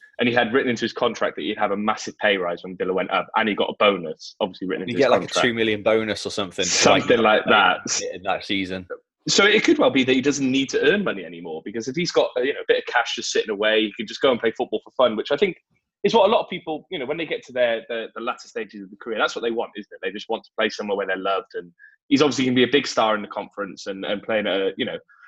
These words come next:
Speaker 1: I'd say the conference standard has improved in recent years from watching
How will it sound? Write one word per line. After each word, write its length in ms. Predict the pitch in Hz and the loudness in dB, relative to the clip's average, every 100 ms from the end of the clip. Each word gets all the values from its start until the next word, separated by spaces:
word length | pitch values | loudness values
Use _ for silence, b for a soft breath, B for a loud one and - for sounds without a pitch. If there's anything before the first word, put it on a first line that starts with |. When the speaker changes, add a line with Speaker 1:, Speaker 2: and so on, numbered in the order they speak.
| B | B
Speaker 1:
I'd 120 | 139 - | 0 2
say 120 | 151 | 2
the 80 | 143 | 2
conference 460 | - 123 123 113 | 0 -2 -4 -6
standard 280 | - 113 107 | -2 -2 -2
has 200 | - 113 | -2 -2
improved 420 | 120 113 127 120 | -4 -8 -6 -6
in 80 | 120 | -6
recent 300 | 117 117 107 | -6 -6 -6
years 180 | 113 123 | -6 -6
from 140 | 117 | -4
watching 420 | 110 120 - 101 | -2 -2 -2 -6